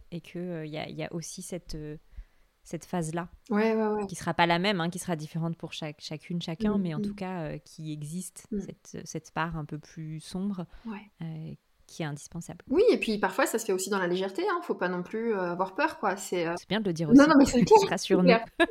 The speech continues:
Speaker 2: Non, non, mais là, je vous donne la, la version un peu, euh, un peu, euh, un peu non visible de l'iceberg, on va dire, le truc un peu
Speaker 1: Ouais.
Speaker 2: tabou, tu sais, c'est un peu comme les secrets
Speaker 1: Oui.
Speaker 2: d'accouchement, on n'en parle pas, bah voilà, là on en parle
Speaker 1: Faut
Speaker 2: pas.
Speaker 1: pas dire.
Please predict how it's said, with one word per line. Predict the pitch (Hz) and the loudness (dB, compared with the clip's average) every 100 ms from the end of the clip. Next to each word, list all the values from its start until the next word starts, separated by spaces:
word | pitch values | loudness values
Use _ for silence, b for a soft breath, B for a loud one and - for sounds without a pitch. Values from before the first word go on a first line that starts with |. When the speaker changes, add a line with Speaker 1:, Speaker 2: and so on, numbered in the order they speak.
| 220 | 4
Speaker 2:
Non, | 330 | 8
non, | 311 | 8
mais | |
là, | 214 | 8
je | 226 | 6
vous | 226 | 12
donne | 214 240 | 12 12
la, | 220 208 196 | 12 10 10
la | 202 | 8
version | 190 208 - 233 | 6 2 4 4
un | 208 | 4
peu, | 208 226 226 | 4 6 6
euh, | 185 175 | 4 0
un | 202 202 | 0 0
peu, | 220 226 196 | 0 0 2
euh, | 185 190 208 202 202 b b b _ - | 0 -2 -8 -14 -16 b b b _ -8
un | 180 | -6
peu | 175 196 | -4 0
non | 202 226 | 6 6
visible | 233 240 233 226 208 | 6 6 6 8 10
de | |
l'iceberg, | 220 226 226 208 247 226 | 12 12 10 8 8 8
on | 208 | 8
va | 202 | 8
dire, | 208 233 | 8 10
le | 226 | 10
truc | 208 254 233 | 10 6 4
un | - | 4
peu | - | 4
Speaker 1:
Ouais. | |
Speaker 2:
tabou, | 240 240 | 6 6
tu | 269 - | 4 2
sais, | 240 | 0
c'est | 220 | 2
un | 185 | 0
peu | 202 | 2
comme | 226 208 | 2 4
les | 202 | 4
secrets | 208 - - | 2 2 0
Speaker 1:
Oui. | - | 2
Speaker 2:
d'accouchement, | 180 - 240 233 | 4 8 8 8
on | 202 | 4
n'en | 190 | 6
parle | 208 208 | 6 6
pas, | 208 | 2
bah | 208 170 | 4 4
voilà, | 185 175 - | 6 2 2
là | 202 226 | 2 2
on | |
en | 208 | 2
parle | 202 202 | 0 -2
Speaker 1:
Faut | 180 | -2
Speaker 2:
pas. | 147 | -6
Speaker 1:
pas | |
dire. | 143 | -6